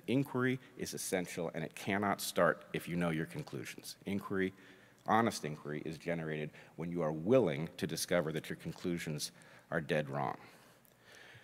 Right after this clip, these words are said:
The legal system also showed itself in this case. My wife and I, uh, we did not actually reach the point of filing suit against our college because there is a sixty-day waiting period, and we settled with the college before,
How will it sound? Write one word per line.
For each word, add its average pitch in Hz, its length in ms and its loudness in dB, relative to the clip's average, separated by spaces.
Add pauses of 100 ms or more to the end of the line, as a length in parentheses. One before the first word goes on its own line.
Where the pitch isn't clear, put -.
(120)
The 98 80 -2
legal 120 300 6
system 123 420 2
also 107 260 4
showed 113 280 4
itself 117 400 4
in 113 80 2
this 113 160 2
case. 120 400 2 (560)
My 82 160 0
wife 92 300 4
and 90 100 2
I, 90 220 2 (500)
uh, 76 180 0
we 78 120 0
did 78 160 -2
not 92 180 8
actually 82 380 4
reach 87 260 -2
the - 80 -12
point 98 400 0
of 78 340 -2
filing 101 500 6
suit 110 360 0
against 92 500 0
our 87 140 4
college 117 560 0
because 73 560 -8
there 71 140 -6
is 69 160 -6
a - 60 -4
sixty-day 80 500 -2
waiting 82 320 0
period, 92 400 0
and 71 140 -2
we 71 100 -6
settled 78 340 0
with 73 140 -6
the - 60 -8
college 80 420 0
before, 82 480 -2